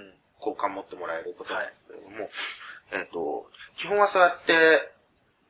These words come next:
Speaker 2: 喜んでもらえる、想像以上の一手っていうのはやっぱり意識していて。
Speaker 1: はい。
Speaker 2: だから、存在に扱うとか、まあ、自分で調べてみてくださいとかよくあるじゃないですか。
Speaker 1: うんうんうんうん、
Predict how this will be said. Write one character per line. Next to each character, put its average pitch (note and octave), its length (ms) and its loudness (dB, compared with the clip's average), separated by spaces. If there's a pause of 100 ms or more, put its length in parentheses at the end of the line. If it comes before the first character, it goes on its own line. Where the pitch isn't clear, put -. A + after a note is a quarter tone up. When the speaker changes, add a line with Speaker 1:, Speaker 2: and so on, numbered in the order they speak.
(840)
Speaker 2:
喜 C3+ 100 0
ん D3+ 300 6
で G#2+ 80 -2
も E2+ 100 -8
ら E2+ 80 -4
え - 40 -8
る、 - 120 -12
想 D3 220 4
像 D3 180 8
以 C#3+ 60 6
上 A2+ 180 2
の F2+ 80 -10
一 F2 120 -10
手 - 160 -16
っ - 40 -12
て - 140 -6
い C3+ 40 -2
う D3 40 -2
の D3 60 4
は D3 180 4
や - 60 -10
っ - 60 -16
ぱ - 60 -14
り - 80 -16
意 - 20 -16
識 - 280 -4
し - 100 -4
て - 80 -14
い - 60 -20
て。 - 300 -14
Speaker 1:
は A2+ 180 -4
い。 - 100 -12 (1300)
Speaker 2:
だ A2 80 -10
か G#2 140 -4
ら、 F2+ 280 0 (480)
存 D3+ 380 -4
在 D3 300 6
に C#3+ 200 -4
扱 - 420 2
う A2 60 2
と - 60 -14
か、 - 120 -16
ま A2+ 80 2
あ、 G2+ 40 0
自 G#2 140 -6
分 C3 160 -8
で D3 80 -4
調 D#3 220 -2
べ C#3+ 60 0
て A#2+ 100 -8
み G#2 80 -12
て G#2 80 -10
く G2+ 100 -14
だ F#2 100 -10
さ F2+ 120 -8
い - 40 -10
と - 80 -20
か G#2 80 -10
よ A2 60 -8
く A2+ 140 -2
あ A#2+ 60 4
る A#2+ 80 0
じ G#2 60 -4
ゃ - 40 -2
な A2+ 140 -4
い G#2+ 40 -8
で G2+ 80 -12
す G#2 80 -12
か。 A2 60 -10
Speaker 1:
う - 20 -14
ん - 20 -14
う G#2 40 -16
ん - 40 -16
う - 20 -18
ん G2 40 -20
う G#2 40 -18
ん、 G2+ 40 -16